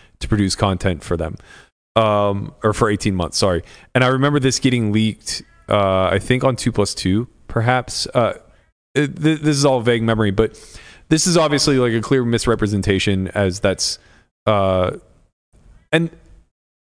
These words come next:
I wanna be clear because, like, this is something that I think Doug is very good at, right? Nothing in that, in that collection of sentences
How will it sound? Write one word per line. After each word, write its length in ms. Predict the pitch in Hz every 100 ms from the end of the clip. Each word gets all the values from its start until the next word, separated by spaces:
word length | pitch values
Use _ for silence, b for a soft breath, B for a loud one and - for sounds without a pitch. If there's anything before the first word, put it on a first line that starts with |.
| _ - - B B
I 60 |
wanna 200 | 151 214
be 100 | 254
clear 280 | 208 - 156
because, 260 | 117 131 117
like, 160 | 123
this 160 | 123 165
is 120 | 208
something 260 | - 196 165
that 100 | 151
I 60 | 131
think 180 | 135
Doug 160 | 113 117
is 100 | 110
very 180 | 110 104
good 220 | 92 95
at, 180 | 76 -
right? 240 | 95 101 - b b b _
Nothing 440 | 123 175 254 240 214 -
in 320 | 160 156 147 135
that, 760 | 120 120 120 127 - - - - - - - _ -
in 160 | 131 123
that 360 | 123 107 -
collection 460 | - 131 143 - 147
of 100 | 110
sentences 640 | - 104 117 143 160 -